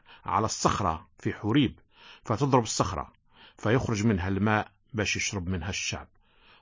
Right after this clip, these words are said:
وعمل موسى كما أمر الله أمام شيوخ الشعب. ويخبرنا الكتاب المقدس أن موسى بعد ما ضرب الصخرة خرج منها ينبوع ديال الماء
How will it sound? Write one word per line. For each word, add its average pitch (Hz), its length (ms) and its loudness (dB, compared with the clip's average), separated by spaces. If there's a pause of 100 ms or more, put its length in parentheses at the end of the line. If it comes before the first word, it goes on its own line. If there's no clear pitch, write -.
وعمل 92 320 0
موسى 107 320 0
كما 98 360 -2
أمر 92 180 -2
الله 92 320 -4
أمام 87 200 -2
شيوخ 85 260 -6
الشعب. - 320 -10 (720)
ويخبرنا 98 460 -2
الكتاب 101 260 -2
المقدس 104 420 -2
أن 101 140 2
موسى 113 300 0
بعد 92 240 0
ما 117 120 4
ضرب 117 200 2
الصخرة 147 480 -2 (540)
خرج 135 320 2
منها 113 340 6
ينبوع 101 600 4
ديال 90 340 0
الماء 82 400 -6